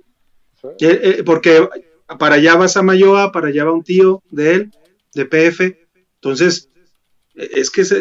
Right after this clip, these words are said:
Speaker 2: esto se mueve, pues, es, es, es, es constante movimiento el buen Fabri.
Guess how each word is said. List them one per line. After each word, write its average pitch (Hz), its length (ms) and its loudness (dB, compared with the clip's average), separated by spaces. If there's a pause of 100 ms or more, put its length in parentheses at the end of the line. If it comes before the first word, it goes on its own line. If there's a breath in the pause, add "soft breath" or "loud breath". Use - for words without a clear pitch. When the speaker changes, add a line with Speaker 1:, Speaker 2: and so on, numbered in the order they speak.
(140)
Speaker 2:
esto 208 180 -4
se 208 140 -2
mueve, 175 320 2
pues, 151 280 -4
es, 175 160 -2
es, 185 220 0
es, 214 180 0
es 185 300 0
constante 233 500 0
movimiento 175 680 2
el 135 80 -4
buen 151 180 -4
Fabri. 127 380 -14